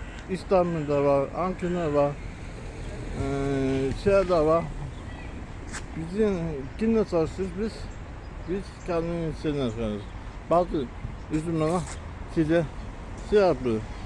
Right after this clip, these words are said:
adımlar var, çekiyorsa. Hadi, İzmir,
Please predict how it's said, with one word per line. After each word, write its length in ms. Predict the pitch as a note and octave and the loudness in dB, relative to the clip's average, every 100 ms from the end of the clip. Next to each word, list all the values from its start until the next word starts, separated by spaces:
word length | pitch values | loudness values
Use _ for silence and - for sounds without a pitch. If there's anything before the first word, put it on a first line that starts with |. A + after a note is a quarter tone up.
| - | -2
adımlar 540 | D#3 E3+ F#3+ G3+ G3+ E3 | 0 4 4 6 8 8
var, 160 | A#2+ - - - - - | 6 2 -6 -8 -8 -2
çekiyorsa. 500 | D3+ C#3+ C#3 G2 - F#2 - - - - - - - - - - - - - | -2 2 2 0 -2 -6 -8 -10 -10 -10 -10 -8 -8 -8 -8 -8 -8 -8 -2
Hadi, 340 | F3+ F3 C#3+ - - - - - - - - | 2 4 2 0 -4 -8 -8 -8 -8 -8 2
İzmir, 360 | G#3 F#3 D#3 | 2 4 2